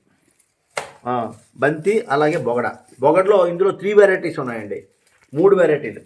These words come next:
మీకు చెప్పేది ఏంటంటే ఇది మీకు సీడ్స్ అందిన తర్వాత ఆ సీడ్స్ని మీరు ఒక్క దగ్గర చల్లండి, మొక్కలు వచ్చాక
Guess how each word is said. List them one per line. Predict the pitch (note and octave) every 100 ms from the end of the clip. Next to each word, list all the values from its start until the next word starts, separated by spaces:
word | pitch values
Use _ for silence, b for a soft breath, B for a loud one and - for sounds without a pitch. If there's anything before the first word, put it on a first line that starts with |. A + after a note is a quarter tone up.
| _ _ -
మీకు | D#3+ D3
చెప్పేది | G3+ G#3 G3+
ఏంటంటే | G3 F#3+ G3 G#3+ F3
ఇది | F3+ G3+ E3+ E3+
మీకు | E3 D#3+
సీడ్స్ | D3+ E3+ -
అందిన | D#3 E3 F3
తర్వాత | E3+ D3 C3 F3+ A3+ - - _ _ _
ఆ | C#3+ D#3
సీడ్స్ని | - G3+ F#3+ G#3 F#3
మీరు | F3 F3
ఒక్క | F3 E3 -
దగ్గర | E3+ E3+ F#3
చల్లండి, | - C3 B2 G#2 - _ _ _ _ _ _ _ _ _ _ _ _ b -
మొక్కలు | C#3 F#3 A3
వచ్చాక | G#3 - F#3